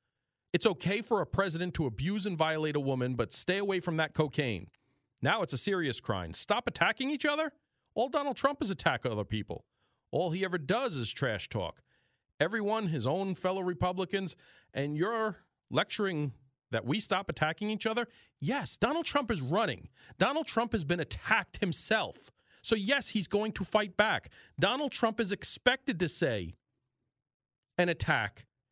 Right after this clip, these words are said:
and talk about things. I'm talking about everyday Americans. You, with y-, your l-,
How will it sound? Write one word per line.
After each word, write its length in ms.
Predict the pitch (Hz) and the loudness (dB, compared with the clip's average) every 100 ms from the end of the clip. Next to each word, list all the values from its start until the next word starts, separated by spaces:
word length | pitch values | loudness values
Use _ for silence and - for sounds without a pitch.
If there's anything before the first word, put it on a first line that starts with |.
| - | -4
and 120 | 165 | -2
talk 260 | - 165 131 | 2 2 2
about 280 | 127 113 - | -2 -2 -2
things. 400 | 110 80 - - _ - - - | -4 -4 -10 -16 _ -20 -8 -2
I'm 160 | 285 | -2
talking 380 | - 254 - 214 | 2 -2 0 -2
about 280 | 190 175 - 160 | 0 0 0 0
everyday 400 | 202 247 220 214 | 0 0 0 0
Americans. 880 | 185 170 170 143 104 - - - _ _ _ _ _ _ _ - | 0 0 0 0 -4 -6 -10 -12 _ _ _ _ _ _ _ -8
You, 500 | 135 160 277 151 90 - _ _ _ _ _ _ _ _ _ _ _ _ _ _ _ _ _ _ - | -4 0 0 0 -6 -14 _ _ _ _ _ _ _ _ _ _ _ _ _ _ _ _ _ _ -12
with 260 | 165 170 185 - | 0 0 0 -4
y-, 160 | 160 202 | -4 0
your 300 | 160 185 175 175 - 170 | 0 0 0 -8 -12 -4
l-, 160 | 156 | -4